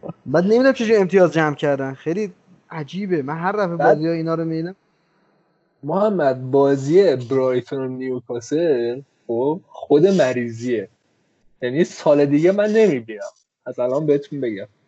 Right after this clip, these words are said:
Speaker 2: من دیگه نمی-، چون واقعاً، اه، حال به هم زن ترین چیزی بود که مثلاً از لیگ انگلیس انتظارش.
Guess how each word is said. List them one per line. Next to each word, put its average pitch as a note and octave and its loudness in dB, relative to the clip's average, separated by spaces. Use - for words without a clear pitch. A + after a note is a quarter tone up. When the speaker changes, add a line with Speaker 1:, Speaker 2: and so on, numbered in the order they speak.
Speaker 2:
من E3 0
دیگه D#3+ 0
نمی-، C#3 0
چون F3 -8
واقعاً، D3+ 4
اه، F3+ -2
حال D3+ 2
به D3+ -2
هم D3 -4
زن C#3+ -4
ترین C#3+ -6
چیزی E3 -6
بود G3+ -4
که G3+ -4
مثلاً E3+ -2
از D#3+ 2
لیگ E3+ 0
انگلیس D#3 0
انتظارش. A2+ -10